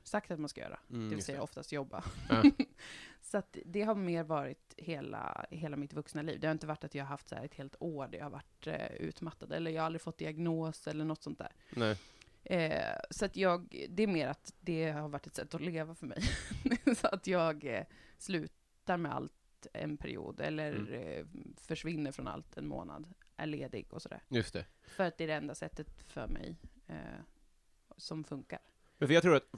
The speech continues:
Speaker 2: utifrån, nu, nu, gud vad jag gissar nu,
Speaker 1: Mm.
Speaker 2: men då kanske man tänker att podda är så här,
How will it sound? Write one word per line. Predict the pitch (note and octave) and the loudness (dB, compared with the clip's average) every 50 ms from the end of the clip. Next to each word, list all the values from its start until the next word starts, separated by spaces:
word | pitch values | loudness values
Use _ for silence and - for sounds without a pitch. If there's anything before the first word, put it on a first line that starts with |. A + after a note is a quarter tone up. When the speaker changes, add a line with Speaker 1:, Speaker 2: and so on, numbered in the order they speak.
| - | 4
Speaker 2:
utifrån, | - D#3 C#3+ A#2+ - B2 - B2 G#2+ | 6 6 6 6 6 4 4 4 4
nu, | A#2 B2+ C3+ | 4 2 4
nu, | - C3+ C3+ B2 A2+ G#2+ - - | 4 4 4 4 4 2 -2 0
gud | B2+ B2+ F#2+ | 0 0 0
vad | F2 F#2 | 0 -2
jag | F#2 | -2
gissar | G2+ A2 - - A2+ F#2 | -2 -2 -2 -2 -4 -4
nu, | - | -4
Speaker 1:
Mm. | - - - - - - | -10 -14 -16 -18 -10 -4
Speaker 2:
men | F3+ A#2+ A#2 | 0 2 2
då | A#2+ A#2+ | 2 4
kanske | - B2 A#2+ | 4 4 6
man | B2 A#2+ A2+ | 4 4 4
tänker | A#2 G#2 - G#2 G2 | 4 2 4 2 0
att | - - _ _ _ - | -2 -4 _ _ _ 0
podda | - A#2+ A2 F#2+ G#2 B2 B2+ A2 | 2 2 2 4 8 8 8 10
är | F#2+ F#2+ | 8 4
så | - - | 2 2
här, | F#2+ F2 F2 E2+ | 2 2 0 -2